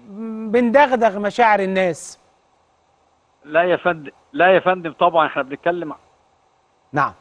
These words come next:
Speaker 2: احنا، احنا فعلا بنتكلم على حقائق، احنا بنتكلم على طرح أراضي في أربعتاشر، خمستاشر محافظة.
Speaker 1: نعم.
Speaker 2: بنتكلم على، بالأرقام، احنا بنتكلم على سبعمية وتسعين قطعة أرض مطروحة عشان يبقوا سبعمية وتسعين مشروع
Speaker 1: آه.
Speaker 2: جديد.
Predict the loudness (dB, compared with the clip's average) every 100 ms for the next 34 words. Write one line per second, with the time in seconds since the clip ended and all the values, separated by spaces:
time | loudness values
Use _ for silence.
0 | _ -18 -16 -18 _ -10 -4 0 4 4
1 | 4 2 0 -2 -2 -2 -2 -2 -4 0
2 | 0 0 -8 -6 -4 -4 -2 0 0 0
3 | 0 2 0 0 -2 2 4 4 2 -6
4 | -8 _ _ -8 -8 -14 _ _ -6 0
5 | 0 2 2 2 -2 -4 -8 -8 -6 -6
6 | -4 -2 -2 0 -4 -4 -10 -8 -8 -8
7 | -10 -4 -2 -2 0 2 2 0 -4 -8
8 | -6 -4 -4 2 2 2 -2 -10 -10 -8
9 | -4 -2 -2 -2 -4 -4 -6 -2 2 2
10 | 2 -6 -6 -4 -4 -4 0 0 0 -2
11 | 0 -2 -2 -10 -4 0 2 0 -2 -4
12 | -8 -8 -8 -8 -4 0 2 0 -2 -10
13 | -10 -6 -8 0 4 4 2 -2 -4 -4
14 | _ -10 -4 0 0